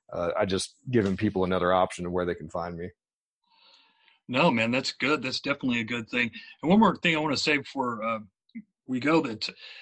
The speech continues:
Speaker 2: one of the things I like about you, man, is you, obviously you're a very intelligent person and, uh, you have a education, but you, you talk to people like a regular, you know, regular guy. You know, I feel like I'm just sitting there listening to one of my bros, and,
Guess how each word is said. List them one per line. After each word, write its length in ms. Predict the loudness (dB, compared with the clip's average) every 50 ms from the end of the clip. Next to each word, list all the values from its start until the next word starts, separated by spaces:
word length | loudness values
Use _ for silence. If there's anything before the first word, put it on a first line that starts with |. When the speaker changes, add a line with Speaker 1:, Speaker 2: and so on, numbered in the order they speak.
| -20 -20 -20 -20 -20 -20 _ _ _
Speaker 2:
one 140 | 2 4 6
of 80 | 6
the 80 | 6 6
things 180 | 4 4 4
I 80 | 4 4
like 240 | 4 4 2 2 0
about 240 | -2 -2 -2 0 0
you, 140 | -2 -2
man, 260 | -2 -2 -2 -2 -2 -2
is 360 | -4 -2 0 0 0 -2 -4 -8 -14 -16
you, 400 | -6 0 4 4 4 4 2 -2 -8 _ _ _ _ _ _ _ _ _ _ _ -8
obviously 420 | -4 0 2 2 2 2 2 2 0
you're 80 | 0
a 20 | 0
very 220 | -2 -2 0 -2
intelligent 420 | -2 0 0 0 0 -2 -4 -8
person 560 | -4 -2 -2 0 2 2 2 2 0 -2 -2 -6 -8
and, 240 | -8 -6 -4 -4 -6
uh, 120 | -6 -10
you 180 | -12 -10 -8 -6
have 140 | -6 -6 -6 -6
a 180 | -8 -10 -10 -10 _ -8
education, 560 | -6 -6 -2 0 0 2 2 2 2 0 -2
but 180 | -2 -4 -6
you, 240 | -6 -6 -8 -8 -8 -6 -4
you 140 | -2 -2 0
talk 400 | 4 4 6 6 4 4 0 -6 -14 _ _ _ _ _ _ _ _ _ _ _ -12
to 80 | -10
people 640 | -2 2 2 2 2 2 0 0 0 -2 -4 -8 -12 _ -4
like 180 | -4 -2 0
a 60 | 0 2
regular, 520 | 2 2 2 2 2 0 0 -2 -4 -4 -2
you 80 | -2
know, 100 | 0 0
regular 380 | 0 0 0 0 0 0 0 0
guy. 360 | 0 -2 -2 -2 -4 -6 -8 -10 -8 -6
You 60 | -4
know, 180 | -4 -4 -4 -6 -10 -16 -18 -4 -2
I 80 | 0 2
feel 140 | 4 6 6
like 120 | 6 6
I'm 100 | 4 4
just 240 | 4 4 4 2 0 -4 _ _ _ _ -4
sitting 320 | 0 2 4 4 6 4
there 140 | 4 4 2
listening 280 | 2 2 2 2 2 2
to 60 | 2
one 80 | 2 2
of 40 | 2
my 120 | 2 2
bros, 440 | 2 2 4 4 4 4 2 0 0
and, 200 | 2 0 0